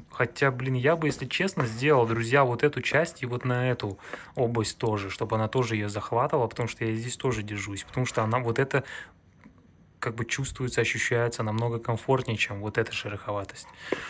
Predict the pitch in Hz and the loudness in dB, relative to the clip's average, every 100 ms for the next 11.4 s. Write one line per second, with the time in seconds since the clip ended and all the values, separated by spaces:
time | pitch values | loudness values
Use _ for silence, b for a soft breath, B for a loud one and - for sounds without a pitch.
0 | B B - 123 117 113 107 - 117 107 | B B -12 -4 0 0 -2 -2 2 2
1 | 107 131 110 - - 131 151 110 110 98 | 4 6 6 4 -14 -14 -10 -4 -2 -2
2 | - 113 127 135 135 127 135 127 127 123 | -2 -2 -2 -2 -2 0 0 0 -2 -4
3 | 123 143 127 113 107 104 104 98 98 - | -6 -4 -2 -2 -2 -4 -4 -4 -8 -18
4 | - 117 135 147 - - _ - - - | -8 -2 2 0 -2 -12 _ -20 -20 -20
5 | - - 123 123 120 117 104 101 107 107 | -14 -6 -4 -2 -4 -2 -2 -2 -2 -2
6 | 98 - 113 - 107 98 95 - 117 113 | -4 -6 -8 -4 -4 -4 -10 -12 -4 -2
7 | 123 110 120 - 127 101 98 - 127 113 | -2 -4 -6 -8 -8 -8 -10 -10 -8 -6
8 | 107 - 127 120 - 117 104 - - B | -6 -8 -10 -8 -8 -8 -10 -12 -16 B
9 | B B B B B B B 135 117 113 | B B B B B B B -8 -4 -4
10 | 113 123 123 123 - - _ 131 127 123 | -2 0 0 -2 -8 -14 _ -8 -6 -6
11 | 120 120 123 - | -6 -6 -6 -10